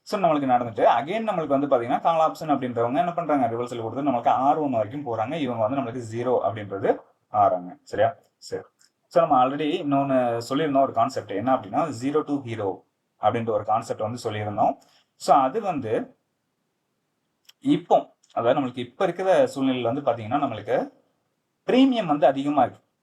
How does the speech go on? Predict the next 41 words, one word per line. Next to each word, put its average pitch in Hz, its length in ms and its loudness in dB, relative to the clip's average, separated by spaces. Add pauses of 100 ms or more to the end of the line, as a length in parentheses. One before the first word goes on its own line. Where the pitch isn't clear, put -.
(240)
சரிங்களா? 107 340 -2
பிரீமியம் 156 460 -2
அப்படின்றது 117 480 -4
அதிகமா 117 340 -2
இருக்கு. - 200 -6
So - 120 -4
அப்ப 120 180 2
நார்மல் 185 460 2
மார்க்கெட்ல 135 400 0
தான் 165 120 2
நம்ம 143 120 -4
என்ன 143 140 -4
பார்க்கணும் 127 300 -4
அப்படின்னா 104 260 -4 (580)
இருபது 165 440 0 (360)
அப்படின்ற 135 340 0
ஒரு 113 160 -2
லெவலுக்கு 131 460 0 (260)
கீழே 160 300 -2
வந்து 117 200 -2
நம்ம 143 200 -2
மீட்டிங் 123 400 -6
அப்படின்றது 104 440 -8
வந்து 98 200 -8
பார்க்கணும். - 340 -6 (380)
சரிங்களா? 107 360 0
நார்மல் 131 420 2
மார்க்கெட்ல 107 360 -4
தான் 151 120 0
நம்ம 147 120 -8
என்ன 147 80 -6
செய்யணும்? 127 300 -6
இருபது 117 340 -4
அப்படின்ற 117 400 -2
லெவலுக்கு 123 420 -4
கீழே 139 260 -2
வந்து 123 200 -2
மீட்டிங் 127 320 -6
அப்படின்றத 107 340 -6
வந்து 113 180 -6
பார்க்கணும். 123 340 -2